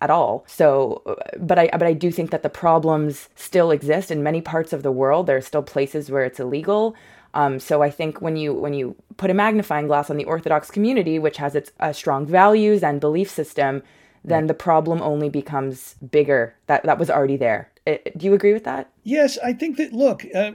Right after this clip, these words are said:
Speaker 2: r-, recognize that at the beginning of gay liberation, it was about individual freedom. What's interesting is, is that the efforts for same-sex marriage are actually quite conservative aims.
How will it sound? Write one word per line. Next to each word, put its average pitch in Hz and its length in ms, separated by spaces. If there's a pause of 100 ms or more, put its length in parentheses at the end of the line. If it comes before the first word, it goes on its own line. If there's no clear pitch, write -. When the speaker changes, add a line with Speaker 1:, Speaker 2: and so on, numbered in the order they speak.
Speaker 2:
r-, 185 320
recognize 170 720
that 135 360
at 135 140
the 127 60
beginning 127 760
of 131 540
gay 143 160
liberation, 131 720
it 131 180
was 135 480
about 123 440
individual 120 600
freedom. 120 720 (1600)
What's 156 260
interesting 202 480
is, 127 380
is 131 220
that 131 200
the 139 140
efforts 160 300
for 156 100
same-sex 139 540
marriage 135 520
are 139 160
actually 135 760
quite 139 240
conservative 123 1120 (240)
aims. 196 580